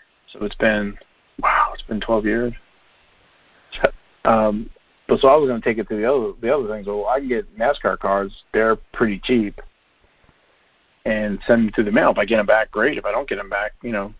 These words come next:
not a big deal, right? It's different than sending, um,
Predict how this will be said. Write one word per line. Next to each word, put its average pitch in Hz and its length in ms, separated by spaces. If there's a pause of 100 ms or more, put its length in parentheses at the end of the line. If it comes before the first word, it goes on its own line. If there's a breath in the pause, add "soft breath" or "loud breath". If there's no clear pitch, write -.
not 107 160
a 104 40
big 101 200
deal, 127 240
right? 107 220
It's - 420
different 123 260
than 110 260
sending, 107 400 (540)
um, 104 460